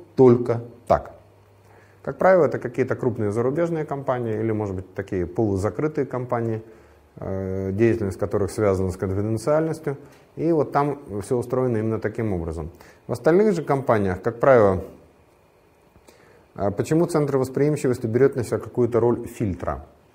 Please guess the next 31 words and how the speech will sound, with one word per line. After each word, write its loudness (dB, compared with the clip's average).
Потому -4
что 2
зачастую, 0
там, -2
передавая 6
все -2
предложения 2
в -6
соответствующие -2
отделы, 2
а, -2
они 2
вызывают 2
на -4
себя -4
шквал 2
упрёков, 0
что, -8
мол, -2
нечего -2
нас -2
заваливать 0
всякой -2
ерундой, -2
там, -2
если -4
надо, 0
мы -2
сами -2
всё -4
выясним. -2